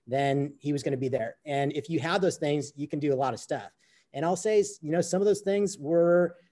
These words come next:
a little crazy, um, you know, from, not from my perspective, 'cause I understood what was happening, but from other people's perspectives. Um, you know, one of those things that's gonna come up later is he used to, you know, have us wrestle blindfolded. And, you know,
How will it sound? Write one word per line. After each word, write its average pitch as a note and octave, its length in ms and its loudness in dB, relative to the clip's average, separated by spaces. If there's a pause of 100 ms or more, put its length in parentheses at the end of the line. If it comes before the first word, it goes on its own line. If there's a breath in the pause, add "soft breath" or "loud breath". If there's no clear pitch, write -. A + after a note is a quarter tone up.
(180)
a - 40 -16
little D#3 180 0
crazy, G3 460 2 (240)
um, D3 440 2
you E3 80 -2
know, D3 200 4 (200)
from, D#3+ 320 0
not F3 220 0
from F3+ 100 -2
my F3+ 160 4
perspective, C3+ 480 -2
'cause B2+ 120 -6
I D3 100 2
understood D3 380 0
what C#3 100 -4
was B2 120 -10
happening, C3+ 460 -6 (280 soft breath)
but D3 160 0
from D3+ 140 -4
other D#3+ 180 2
people's D#3+ 300 2
perspectives. - 640 -8 (300)
Um, C#3 420 -2 (160)
you D3 100 -8
know, C3+ 120 2
one D3 200 2
of E3+ 60 6
those E3 160 6
things D#3+ 200 2
that's C#3+ 120 -6
gonna - 160 0
come D#3 240 -2
up C#3+ 160 2
later F3+ 320 4
is D3 380 0
he D#3 160 -8
used E3 220 -2
to, D3+ 400 2
you D3+ 60 -8
know, C#3+ 200 -4 (200)
have D3+ 240 -2
us E3 140 0
wrestle D#3 220 0
blindfolded. C3 640 -4
And, C3+ 480 -4 (280 soft breath)
you C#3 100 -6
know, C#3 180 4